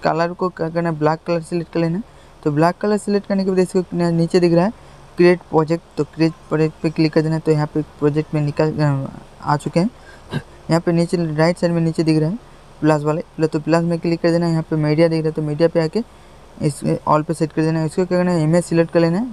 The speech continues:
कुछ भी एक image, कुछ भी एक photo select कर लेना है, ठीक है। इसको time दे देना है photo को, इस photo को time दे देना है, अट्ठाईस second तक time दे देना है,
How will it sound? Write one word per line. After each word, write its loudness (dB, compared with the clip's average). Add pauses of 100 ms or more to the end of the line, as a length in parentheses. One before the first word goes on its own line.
कुछ 2
भी 4
एक 2 (320)
image, -2 (1040)
कुछ 4
भी 4
एक 4
photo 0
select -2
कर 0
लेना -2
है, -4
ठीक 0
है। 4
इसको -2
time 0
दे 4
देना 2
है 0 (200)
photo 4
को, -8 (1300)
इस -8
photo 4
को 2
time 2
दे 0
देना 0
है, 0
अट्ठाईस -4
second -2
तक 0
time -2
दे -2
देना -4
है, -6